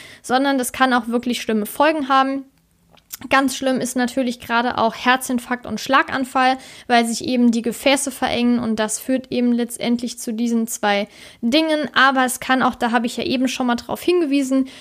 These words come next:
zu einer Beinamputation kommen und zwar durch das sogenannte diabetische Fußsyndrom. Und das in, das hast du bestimmt schon mal gehört, den diabetischen Fuß.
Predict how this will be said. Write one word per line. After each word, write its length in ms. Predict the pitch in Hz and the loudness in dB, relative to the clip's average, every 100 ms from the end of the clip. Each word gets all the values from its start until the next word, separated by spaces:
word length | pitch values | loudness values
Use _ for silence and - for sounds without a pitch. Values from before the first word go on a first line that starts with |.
| - | -12
zu 160 | - 269 | 0 4
einer 180 | 240 226 | 4 4
Beinamputation 1300 | 220 220 294 - 285 - 269 - 277 - 277 294 302 | 2 2 2 0 0 -2 -4 -4 -6 -4 0 0 -4
kommen 340 | - 285 269 | -6 -4 -4
und 120 | 240 | -6
zwar 340 | - - 233 240 | -4 0 2 2
durch 220 | 254 - | 0 -2
das 160 | 247 | -4
sogenannte 540 | 254 254 247 233 240 233 | -2 0 2 4 2 2
diabetische 800 | 240 240 226 254 240 262 - 220 | 2 0 2 -2 -2 -4 -4 -4
Fußsyndrom. 1120 | - 311 370 - 214 208 - _ 208 220 349 - - - - | 2 4 4 2 0 -2 -6 _ 2 2 2 -4 -14 -16 -2
Und 180 | 262 262 | 2 4
das 240 | 277 - | 2 0
in, 240 | - 269 247 | -2 -2 0
das 140 | - | 0
hast 180 | 262 - | -2 -2
du 60 | |
bestimmt 400 | 254 - 302 294 | -6 -2 -2 -2
schon 140 | - 254 | -2 0
mal 120 | 233 | 0
gehört, 320 | 214 233 240 | 0 0 0
den 160 | 214 214 | -2 0
diabetischen 680 | 220 214 220 233 220 - 196 | 0 0 0 -2 -2 -8 -6
Fuß. 480 | - 247 247 269 | 0 2 2 0